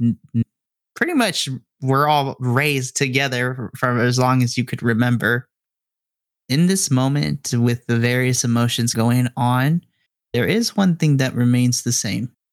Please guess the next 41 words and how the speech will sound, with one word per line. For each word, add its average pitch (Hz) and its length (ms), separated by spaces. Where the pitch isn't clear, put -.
The 131 180
three 185 320
of 175 140
you 147 400
ha-, 117 500
are 120 200
so 151 420
intertwined 135 680
to 127 200
each 123 280
other 120 480
that 123 760
even 160 240
from 156 200
a 143 60
very 127 340
young 120 300
age, 117 560
the 123 180
three 131 280
of 127 100
you 127 100
made 123 220
a 123 40
promise 123 720
that 113 140
no 120 160
matter 123 340
what, 135 520
the 117 80
three 127 280
of 127 100
you 127 120
would 123 140
always 131 760
find 139 380
a 143 80
way 127 340
to - 220
be 123 220
together. 117 640